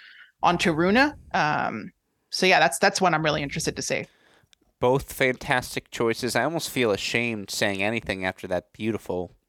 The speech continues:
Speaker 2: poetic waxing from Gil on all things Rafa and the poetry of it all. Finally, Rafa fans getting the closure they so deservingly, uh, require.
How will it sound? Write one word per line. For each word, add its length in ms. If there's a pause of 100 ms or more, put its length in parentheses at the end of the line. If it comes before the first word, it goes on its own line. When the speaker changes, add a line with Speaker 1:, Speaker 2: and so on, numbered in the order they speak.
(120)
Speaker 2:
poetic 440
waxing 560
from 260
Gil 320
on 160
all 160
things 320
Rafa 380
and 280
the 200 (500)
poetry 560
of 120
it 80
all. 200
Finally, 680 (460)
Rafa 320
fans 260
getting 240
the 80
closure 500
they 140
so 380 (320)
deservingly, 840 (220)
uh, 320
require. 840